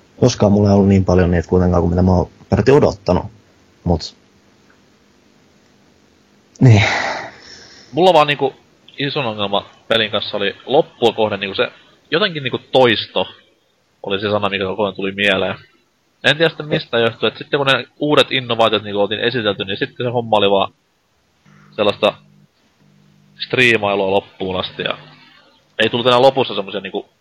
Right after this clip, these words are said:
Speaker 2: hulluja wow-efektejä vastaan, et se oli pienehkö sääli.
Speaker 1: Ja sitä korostaa vähän se, että siinä käydään tosi paljon niitä samoja maisemia läpi, et se on periaatteessa vaan ne,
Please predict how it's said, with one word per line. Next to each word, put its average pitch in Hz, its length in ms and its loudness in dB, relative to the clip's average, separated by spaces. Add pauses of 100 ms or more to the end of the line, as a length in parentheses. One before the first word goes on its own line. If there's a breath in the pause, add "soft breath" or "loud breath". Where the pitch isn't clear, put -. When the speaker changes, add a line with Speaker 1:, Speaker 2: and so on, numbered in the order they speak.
(220)
Speaker 2:
hulluja 104 280 -2
wow-efektejä 98 840 2
vastaan, - 440 -10
et - 120 -20
se 110 60 -4
oli 113 180 -2 (720)
pienehkö 98 520 -4
sääli. 92 520 -6 (640)
Speaker 1:
Ja 113 100 0
sitä 117 200 -2
korostaa 104 500 2
vähän 98 200 2
se, 104 120 0
että - 180 -4
siinä 101 180 0
käydään 104 280 2
tosi 127 240 2
paljon 98 260 2
niitä 95 140 0
samoja 95 400 2
maisemia 92 680 2
läpi, 92 200 0
et 90 80 -2
se 95 100 2
on 95 80 2
periaatteessa 98 440 2
vaan 95 200 4
ne, 95 120 2